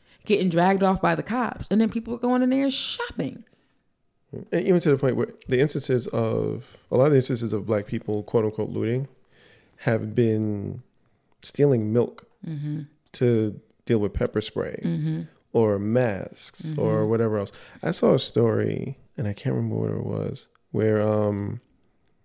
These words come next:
Speaker 2: I don't know if it was Ferguson or someplace else. They found out that some police officers had stolen medication from pharmacies and were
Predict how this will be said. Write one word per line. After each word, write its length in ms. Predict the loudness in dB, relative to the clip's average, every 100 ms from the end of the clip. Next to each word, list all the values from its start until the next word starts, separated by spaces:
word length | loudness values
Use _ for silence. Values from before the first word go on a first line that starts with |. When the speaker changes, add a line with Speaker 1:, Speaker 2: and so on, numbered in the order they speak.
| -8
Speaker 2:
I 60 | 0
don't 80 | 2
know 60 |
if 80 | 2
it 40 | 0
was 140 | -4
Ferguson 640 | -2 -2 -2 -2 -4 -2
or 400 | -2 -2 -4 -6 -8
someplace 480 | -8 -6 -6 -4
else. 300 | -4 -6 -8 -16 _ _ _ _ _ _ _ _ _ _ _ _ _ _ _ _ _
They 160 | -2 0
found 300 | 2 2 2
out 200 | 0 -2
that 540 | -6 -6 -2 -2 -2 -8 _ _ _ _ -12
some 380 | -2 2 2 -2
police 360 | -2 0 0
officers 560 | -2 -4 -8 -6 -8 -8
had 160 | -6 -6
stolen 420 | -4 0 2 2
medication 640 | 0 -2 -2 -6 -4 -6 -8
from 180 | -8 -8
pharmacies 600 | 0 0 0 -4 -6 -4
and 80 |
were 120 | -4